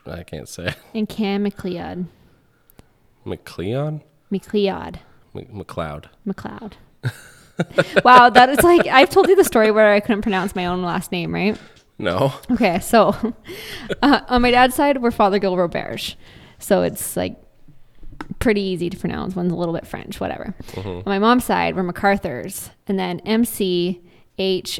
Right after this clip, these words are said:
Speaker 2: O, or eight, <laughs> what? <laughs> M C, uh, H A, no. <laughs> No, I can't. <laughs> M C M A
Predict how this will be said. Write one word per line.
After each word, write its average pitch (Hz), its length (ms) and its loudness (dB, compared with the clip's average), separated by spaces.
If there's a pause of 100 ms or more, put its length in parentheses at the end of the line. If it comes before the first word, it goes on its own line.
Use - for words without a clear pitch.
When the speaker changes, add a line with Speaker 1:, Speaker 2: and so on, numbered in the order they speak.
(140)
Speaker 2:
O, 165 220 -4 (240)
or 185 220 0 (520)
eight, - 260 -4 (120)
<laughs> 208 100 -4
what? - 400 -4 (280)
<laughs> - 260 -12
M 247 200 4
C, 180 480 -4 (460)
uh, 190 220 0 (100)
H 190 300 -2
A, 175 340 -6 (120)
no. 180 220 -4 (220)
<laughs> - 460 -10
No, 285 180 -2
I 240 140 6
can't. 247 960 2
<laughs> - 40 -2
M 285 300 2
C 254 320 -2
M 220 300 2
A 196 480 2